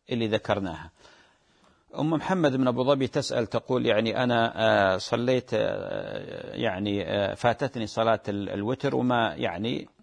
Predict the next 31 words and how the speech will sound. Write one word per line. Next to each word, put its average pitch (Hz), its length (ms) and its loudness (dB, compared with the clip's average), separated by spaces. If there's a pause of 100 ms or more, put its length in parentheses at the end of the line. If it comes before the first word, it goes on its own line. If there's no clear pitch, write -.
(140)
صليتها 120 520 0
إلا، 123 540 0
آه، - 220 -6
مع، 117 500 0 (560)
آه، 101 600 -2
الضحى، 104 540 0 (160)
تقول: 117 240 -6
"ما 131 120 0
حكم 104 340 -4
ذلك؟". 98 320 -2
أختي - 220 -4
أم 127 80 0
محمد 117 400 -2
بارك 123 300 0
الله 101 160 0
فيك، 147 440 -4
صح - 300 -4
عن 117 220 -2
النبي 107 320 0
عليه 120 180 2
الصلاة 120 460 0
والسلام 113 480 -2 (680)
أنه 117 300 0
قال: 107 340 2
"من 113 440 -4
نام 120 260 2
عن 104 260 -2
حزبه، 107 680 0 (540)
آه، 101 240 2
فليصله 117 880 0
بين، 113 320 2